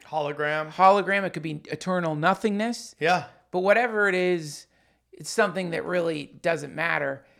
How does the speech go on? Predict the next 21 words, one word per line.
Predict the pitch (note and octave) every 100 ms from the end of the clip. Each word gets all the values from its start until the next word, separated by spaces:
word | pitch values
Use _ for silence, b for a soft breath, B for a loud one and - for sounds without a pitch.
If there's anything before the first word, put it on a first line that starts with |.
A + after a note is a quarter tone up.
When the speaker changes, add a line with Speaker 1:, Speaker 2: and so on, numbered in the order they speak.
| b -
Speaker 2:
in | D#3
the | D#3
sense | F3+ E3 -
that | D3+ - -
since | - D#3
we | E3+
have | E3
no | E3
control | D#3 D3 - E3 E3 D#3
over | D3 C3 C3 - -
that, | D3 C3 - - _ _ _ _ _
then | D#3 D#3 D3 D3 C#3
the | C#3+ C3+ -
obsession | C#3 - E3+ D#3+ D#3+ D3
with | C#3+ C#3
it | C3+
Speaker 1:
Yeah. | C3+ A#2
Speaker 2:
becomes | D#3 D3 C#3+ - - b b b b
kind | - F3+ E3
of | D3+ C3+
a | B2+ B2+